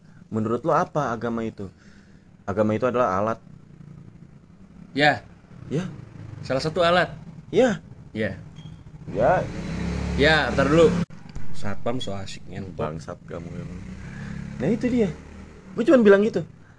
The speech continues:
Speaker 1: Agama adalah alat.
Speaker 2: Hmm.
Speaker 1: Ya kadang, wah, terutama apalagi di negara kita adalah negara mayoritas, adalah negara Islam.
Speaker 2: Ya.
Speaker 1: Ya itu makanya kemarin gue bahas tentang masalah simbol-simbol itu.
Speaker 2: Apaan?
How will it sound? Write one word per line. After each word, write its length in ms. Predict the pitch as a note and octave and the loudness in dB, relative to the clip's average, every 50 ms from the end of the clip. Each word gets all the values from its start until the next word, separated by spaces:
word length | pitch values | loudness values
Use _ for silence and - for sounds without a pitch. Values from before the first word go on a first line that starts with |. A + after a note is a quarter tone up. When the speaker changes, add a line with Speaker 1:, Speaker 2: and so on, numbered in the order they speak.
| - - - | -20 -12 -6
Speaker 1:
Agama 420 | E2+ G#2+ G#2 A2+ A#2 C3 B2+ B2 | -4 0 2 2 2 4 2 2
adalah 240 | A2 A#2 A#2 G#2+ F#2+ | 4 4 4 4 4
alat. 220 | G2+ G2 F2+ F2 - - - - - - - _ - _ - - - | 2 0 0 -2 -4 -10 -20 -20 -20 -20 -20 _ -20 _ -20 -16 -10
Speaker 2:
Hmm. 260 | G#2 G#2 - F#2+ - - - - - - _ _ - - - - - | -8 -6 -6 -6 -10 -14 -20 -20 -20 -20 _ _ -20 -20 -20 -20 -6
Speaker 1:
Ya 120 | - A2+ C3+ | -4 0 4
kadang, 400 | G3 G#3 G#3+ A4 A4 G#3 - - - - - - - - - - - - _ _ | 6 6 8 8 4 4 2 -4 -12 -20 -20 -20 -20 -20 -20 -20 -20 -20 _ _
wah, 400 | - G2 C3 E3 E3+ B2 G2+ G2+ | 0 4 4 6 6 6 4 4
terutama 500 | G2+ - G#2+ A2+ A2 - A#2+ C3+ D#3+ D#3 | 2 -2 -4 -2 2 2 2 4 4 4
apalagi 320 | D3+ A#2+ A2+ A2+ A#2 C#3 | 4 4 4 4 4 2
di 140 | D#3+ C#3 A#2+ | 2 0 0
negara 260 | A2 G#2+ F#2+ G#2 G2 | 0 2 2 2 2
kita 320 | G2+ - A#2 A#2+ - C3+ B2+ | 2 0 -2 0 0 0 0
adalah 220 | G#2+ G2+ G#2 G#2 | 2 0 0 0
negara 340 | G2 F#2+ E2 F2+ F2 F2+ F2+ | -2 -2 -2 -2 0 0 0
mayoritas, 560 | F2 F2 F2+ F2+ F#2 F#2 G2 - - B2 - - | 0 -2 -2 -2 -2 -2 -4 -4 -4 -4 -4 -4
adalah 240 | A2+ F#2+ G2+ G2+ G2+ | -4 0 0 0 0
negara 260 | G2+ G2 G2+ G#2 G#2 | 0 0 0 0 0
Islam. 560 | - A#2 C3 - - C3+ D#3 D#3+ B2+ F2+ D#2 - - _ _ _ - _ - - _ | 0 0 -4 -4 -2 2 4 4 4 2 -2 -8 -16 _ _ _ -20 _ -20 -20 _
Speaker 2:
Ya. 320 | - G#2+ A2 G2+ F2 - - _ - - _ _ _ _ - - - | -8 -6 -6 -6 -6 -10 -16 _ -20 -20 _ _ _ _ -20 -16 0
Speaker 1:
Ya 120 | - B2+ | 2 4
itu 200 | C#3+ G#3+ G#3 - | 4 4 2 0
makanya 420 | F#3 E3 - D3 D#3+ F#3 F#3 D#3 B2+ | 0 0 0 0 -2 0 0 0 0
kemarin 380 | - A2+ G#2+ G#2 G#2+ D#3 E3+ | 0 0 0 0 0 0 -2
gue 100 | C3+ G#2+ | -2 -2
bahas 260 | F#2 F#2 F2 F2+ B2+ C#3+ | -2 -2 -2 -2 -4 -6
tentang 380 | - A#2 G2+ - A#2 A2+ G2+ - | -6 -6 -4 -4 -6 -6 -6 -6
masalah 320 | G2+ G2+ G2+ G#2+ G#2+ G#2 | -6 -6 -4 -4 -4 -6
simbol-simbol 800 | G#2 - G#2+ G#2 G#2 G2+ G2+ G#2 G2+ - G#2+ G2+ G2+ G#2 G#2+ G#2 A2+ | -4 -4 -2 -2 0 0 -2 -2 -2 -4 -4 -2 0 0 0 0 0
itu. 340 | D3+ E3 - - G#2+ G#2+ - - _ _ - _ _ _ _ _ | -2 -6 -8 -8 -10 -10 -10 -14 _ _ -20 _ _ _ _ _
Speaker 2:
Apaan? 340 | - - G#2+ G#2+ G2+ F#2+ | -14 -8 -6 -6 -6 -6